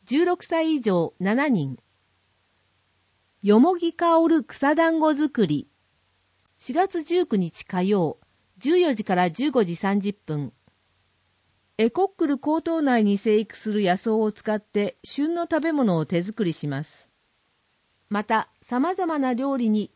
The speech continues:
野草が使えることも学びます。四百円。十六歳以上十二人。エコな活動をすごろくで楽しく学ぼう。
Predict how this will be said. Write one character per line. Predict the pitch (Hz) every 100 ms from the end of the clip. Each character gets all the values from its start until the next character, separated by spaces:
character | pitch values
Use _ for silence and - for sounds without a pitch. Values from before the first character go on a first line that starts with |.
| -
野 | 196
草 | - 330 330
が | 330
使 | - - 269
え |
る | 285
こ | 294 277
と | 277
も | 185
学 | 156 156 160
び | 160
ま | 151
す。 | - - _ _ _ _ _ _ _ _ _ _ _ _ _
四 | 226 285 330
百 | 330 - 269
円。 | 175 151 - _ _ _ _ _ _ _ -
十 | 285 359
六 | 359
歳 | - 320 320 320
以 |
上 | 233 208 180 170
十 | 202 302
二 | 302 294
人。 | 165 139 - _ _ _ _ _ _ _ _ _ _ _ _ _ _ _ _ _ -
エ | 311
コ | 359 392
な | 359
活 | - 220 -
動 | 226 247 240 226
を | -
す | - -
ご | 208 320
ろ | 320
く | 311
で | 285 277
楽 | 233 226 349
し | -
く | 214
学 | 185 180 185
ぼ | 170 147
う。 | -